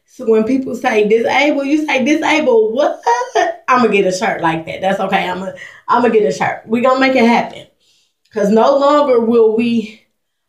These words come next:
allow titles, y'all, to hold us back. Because if we do,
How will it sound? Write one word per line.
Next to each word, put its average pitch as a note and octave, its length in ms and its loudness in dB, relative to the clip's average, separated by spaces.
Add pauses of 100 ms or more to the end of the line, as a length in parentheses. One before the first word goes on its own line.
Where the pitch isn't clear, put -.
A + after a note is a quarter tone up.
allow A3 500 2
titles, - 840 -2 (1200)
y'all, G3 540 0 (100)
to G#3+ 140 -4
hold G#3+ 280 4
us F#3+ 180 0
back. - 360 -6 (880)
Because G#3+ 320 2
if A3 180 0
we A3+ 120 2
do, C4+ 400 -2